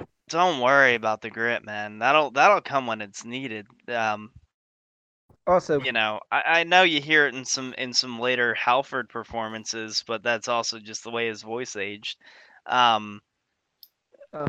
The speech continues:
Speaker 1: like, I, I, but I think this is, this is great, and j-, I'm still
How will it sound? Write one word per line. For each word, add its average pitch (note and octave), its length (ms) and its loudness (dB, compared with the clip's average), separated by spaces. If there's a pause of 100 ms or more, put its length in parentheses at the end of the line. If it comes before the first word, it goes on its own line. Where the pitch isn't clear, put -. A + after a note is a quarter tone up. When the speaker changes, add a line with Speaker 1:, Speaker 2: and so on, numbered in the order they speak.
Speaker 1:
like, C3+ 280 2
I, C3+ 200 2
I, - 60 -8 (680)
but D#3+ 140 4
I E3 120 8
think D#3 240 -2
this A#2 180 -8
is, G#2+ 200 -10 (140)
this B2 240 -6
is A2+ 80 -10
great, A#2+ 400 0
and A#2+ 140 -10
j-, A#2 100 -4
I'm B2 180 0
still C3+ 220 -6